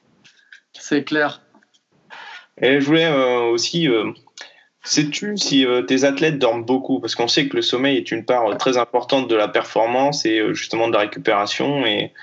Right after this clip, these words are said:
Speaker 2: si t'as un peu des connaissances sur, euh, les temps de sommeil de tes athlètes ?
Speaker 1: Alors, euh,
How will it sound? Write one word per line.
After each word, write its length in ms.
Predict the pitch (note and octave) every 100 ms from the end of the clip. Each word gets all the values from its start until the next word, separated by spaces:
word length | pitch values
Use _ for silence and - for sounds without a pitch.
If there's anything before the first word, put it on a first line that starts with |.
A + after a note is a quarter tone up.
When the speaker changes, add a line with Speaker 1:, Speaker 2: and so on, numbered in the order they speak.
| - _ -
Speaker 2:
si 140 | -
t'as 100 | A#2+
un 60 | A#2
peu 120 | C3
des 180 | C3 A#2
connaissances 560 | A2+ A#2 A#2+ B2+ C3 C3+
sur, 260 | A#2+ A2
euh, 200 | A2+ G#2+
les 140 | A2+ A#2
temps 120 | A#2+
de 60 |
sommeil 320 | A#2 B2 C3 C3+
de 100 | A#2+
tes 220 | A#2+ A#2
athlètes ? 420 | A#2 C3+ C#3 - A2+ A#2 - _ _ _ - - - -
Speaker 1:
Alors, 380 | - D3 D3 C#3+
euh, 720 | C#3 C3+ C3+ C3+ C3+ C3+ C3+